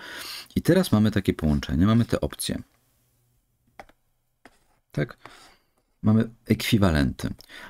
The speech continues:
Możemy mieć, e, pronomy, czyli zaimki wskazujące,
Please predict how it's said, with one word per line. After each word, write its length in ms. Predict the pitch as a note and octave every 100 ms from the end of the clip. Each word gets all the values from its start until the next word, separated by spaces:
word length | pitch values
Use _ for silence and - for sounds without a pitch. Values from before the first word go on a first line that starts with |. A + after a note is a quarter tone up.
| -
Możemy 360 | F2+ - D3+
mieć, 420 | C3 A2 A2 - -
e, 680 | E2 D#2+ D#2 D#2 D#2 D#2 D2+ - _ _ _ - _
pronomy, 880 | - B2 G#2+ G#2 F#2+ D#2 C#2+ D2+ D#3+ F3+ _ _
czyli 240 | - D#2+ D#2
zaimki 720 | D#2+ D#2+ D2+ C2+ - C#3 F3 _ _ _
wskazujące, 760 | - - C#2+ D3 D2 B1+ - A1